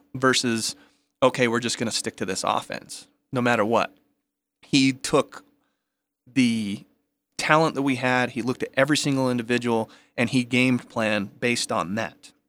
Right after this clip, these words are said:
That makes a good coach. That's how a lot of great teams are, are, um, successful, is by adapting to the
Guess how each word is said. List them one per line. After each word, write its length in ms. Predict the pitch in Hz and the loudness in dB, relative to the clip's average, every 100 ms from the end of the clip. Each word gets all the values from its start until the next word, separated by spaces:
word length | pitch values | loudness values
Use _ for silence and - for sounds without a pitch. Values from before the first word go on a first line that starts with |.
| _ _ _ - | _ _ _ 2
That 200 | 139 135 | 2 2
makes 200 | 123 - | -2 -4
a 60 | 104 | -6
good 180 | 101 | -8
coach. 400 | - 104 - - - _ _ _ _ _ - | -4 -4 -4 -10 -10 _ _ _ _ _ -6
That's 560 | 131 123 - - - - _ _ _ _ _ - | 2 2 2 -2 -8 -10 _ _ _ _ _ -2
how 520 | - 123 123 110 107 _ _ - | 2 4 4 0 -4 _ _ 0
a 80 | |
lot 340 | 120 123 120 120 | 2 2 2 2
of 380 | 110 107 - - 135 | 0 -4 -10 -14 -8
great 380 | 127 120 117 | 0 2 0
teams 400 | - 127 117 110 - | -4 -2 -2 -2 -4
are, 400 | 113 104 101 - _ _ _ _ _ _ - | -4 -4 -4 -8 _ _ _ _ _ _ -2
are, 260 | 107 104 - _ - | 0 0 -4 _ -12
um, 340 | 98 92 78 _ _ _ - | -8 -8 -10 _ _ _ -8
successful, 720 | - - 156 160 - 98 104 | -4 0 2 0 0 -2 -2
is 200 | 107 - | -6 -10
by 240 | 120 120 | -6 -2
adapting 580 | 113 110 98 98 - 120 | -2 -2 -2 -2 -4 -6
to 100 | - | -6
the 140 | 117 | -8